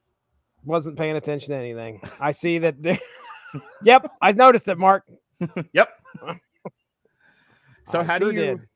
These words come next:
Speaker 2: how do you feel about this, Jesse?
Speaker 1: Well, it's a change.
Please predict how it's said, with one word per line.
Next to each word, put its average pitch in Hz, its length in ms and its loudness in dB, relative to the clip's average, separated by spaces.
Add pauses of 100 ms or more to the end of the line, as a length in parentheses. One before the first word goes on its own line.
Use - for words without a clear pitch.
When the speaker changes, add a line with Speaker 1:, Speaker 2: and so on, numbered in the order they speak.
(140)
Speaker 2:
how 160 100 0
do 196 80 -2
you 185 80 -4
feel 156 240 -4
about 131 240 -4
this, 95 260 -12
Jesse? 147 420 -14 (640)
Speaker 1:
Well, 220 220 2
it's - 120 -4
a 190 40 -20
change. 247 640 -8